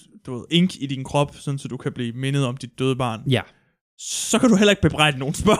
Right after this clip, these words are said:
Speaker 1: om dit døde barn.
Speaker 2: Og jeg er ligesom familie. Vi er familie.
Speaker 1: Ja, det er
Speaker 2: Altså,
Speaker 1: ikke
Speaker 2: jeg er jo
Speaker 1: sådan
Speaker 2: ikke en
Speaker 1: noget
Speaker 2: fremmed.
Speaker 1: Jeg føler også, det tatoveringer er open game.
Speaker 2: Det, det, det, det, ja, ikke? Men,
Speaker 1: Men det
Speaker 2: det
Speaker 1: er bare sjovt, fordi de fleste tatoveringer er bare sådan en stjerne.
Speaker 2: det
Speaker 1: Så hvorfor
Speaker 2: mirror
Speaker 1: du få en stjerne?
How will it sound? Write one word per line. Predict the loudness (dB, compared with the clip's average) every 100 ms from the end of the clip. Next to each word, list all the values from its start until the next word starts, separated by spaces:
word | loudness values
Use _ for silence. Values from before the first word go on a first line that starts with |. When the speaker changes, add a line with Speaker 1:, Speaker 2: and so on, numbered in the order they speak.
| 4
Speaker 1:
om |
dit | 6 6 6
døde | 6 4 4
barn. | 0 4
Speaker 2:
Og | 6 8
jeg |
er | 8
ligesom | 8 6
familie. | 6 6 6 6 4
Vi | 4
er |
familie. | 6 6 6 6
Speaker 1:
Ja, | 0
det | -6 -4 0 0 2
er |
Speaker 2:
Altså, |
Speaker 1:
ikke |
Speaker 2:
jeg | 2
er |
jo | 6
Speaker 1:
sådan | 6
Speaker 2:
ikke |
en |
Speaker 1:
noget | 6 4
Speaker 2:
fremmed. | 2 4 4 0 -6 -20 _ _ _ -12
Speaker 1:
Jeg | -4
føler | 2 4 4
også, | 2 -2
det | -8
tatoveringer | -6 -4 -2 0 -2 -4
er | -4
open | -6 -6 -10
game. | -14 -14 -18 _ _ _ -20 _ _ _ 2
Speaker 2:
Det, | 2 4
det, | 2 4
det, |
det, | 4 2 0 -18 -20 _ 0
ja, | 4 6
ikke? | 6 4 0
Men, | 4
Speaker 1:
Men | 4
det | 4 4
Speaker 2:
det |
Speaker 1:
er | 6
bare | 4
sjovt, | 2 0
fordi | 0
de | -2
fleste | 0 0 -2
tatoveringer | -4 -4 -4
er |
bare | -6
sådan | -8
en |
stjerne. | -10 -8 -6 0
Speaker 2:
det | 4 6
Speaker 1:
Så |
hvorfor | 6 6
Speaker 2:
mirror | 6
Speaker 1:
du | 4
få | 2
en | 0
stjerne? | -2 0 0